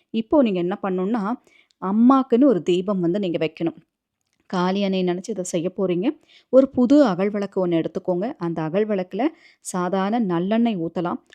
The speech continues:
அப்படி இல்லைன்னா நீங்க நெய் வந்து பயன்படுத்தலாம். இது ரெண்டுல நீங்க எதை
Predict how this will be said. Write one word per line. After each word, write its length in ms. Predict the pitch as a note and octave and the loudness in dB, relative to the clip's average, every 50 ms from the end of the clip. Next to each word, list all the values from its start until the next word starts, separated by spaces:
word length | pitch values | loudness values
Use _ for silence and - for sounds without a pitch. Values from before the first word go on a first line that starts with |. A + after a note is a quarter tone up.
| _ - | _ -8
அப்படி 320 | E3+ E3+ _ - A#3+ A#3 A#3 | -8 -6 _ -2 0 0 0
இல்லைன்னா 280 | G3+ F#3+ F3 F#3 A#3+ - | 0 -2 -2 -4 -4 -6
நீங்க 240 | - - F3+ F3 E3 | -6 -4 0 0 2
நெய் 280 | E3 E3 E3+ F3 G#3 A#3+ | 2 2 2 2 0 0
வந்து 220 | G#3 E3+ E3+ - - | 0 -2 -4 -4 -6
பயன்படுத்தலாம். 600 | - E3 D3+ D#3+ E3 E3 E3+ D#3 _ - D3+ - _ _ _ _ - _ - | -6 -6 -4 -4 -4 -6 -8 -10 _ -12 -12 -12 _ _ _ _ -20 _ -4
இது 140 | A3 A3+ F#3+ | -2 2 6
ரெண்டுல 380 | G3 G3+ G#3+ B3 C4+ D#4 D#4 E4 | 6 8 8 8 8 8 8 8
நீங்க 220 | D#4 C#4+ A#3+ G#3 F#3 F3 D#3 | 8 6 6 4 2 0 0
எதை 240 | F3 G3+ G#3 D4 D#4+ | 2 4 6 6 4